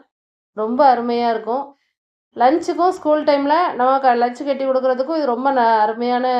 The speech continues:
கிரேவி. குழந்தைங்க நல்லா விரும்பி சாப்பிடுவாங்க. வீட்லயும் எல்லாருமே நல்லா விரும்பி சாப்பிடுவாங்க. நம்ம சப்பாத்திக்கும்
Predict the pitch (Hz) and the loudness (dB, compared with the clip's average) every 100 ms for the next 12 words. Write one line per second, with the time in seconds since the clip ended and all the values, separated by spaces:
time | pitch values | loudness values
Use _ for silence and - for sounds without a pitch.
0 | 226 202 214 214 220 302 - _ _ _ | -2 -4 -6 -6 -8 -10 -16 _ _ _
1 | - 269 285 302 269 262 247 262 269 254 | 0 2 2 2 2 2 0 -2 -4 -2
2 | 226 208 196 196 196 - _ _ _ _ | -2 -2 -4 -6 -8 -12 _ _ _ _
3 | 220 277 277 294 330 247 269 285 294 277 | -8 -8 -4 -2 0 2 2 2 0 0
4 | 262 262 262 262 240 240 240 311 277 269 | 0 -2 -4 -4 -2 -2 -2 -4 -4 -4
5 | 262 247 277 269 254 320 | -4 2 0 0 -4 -4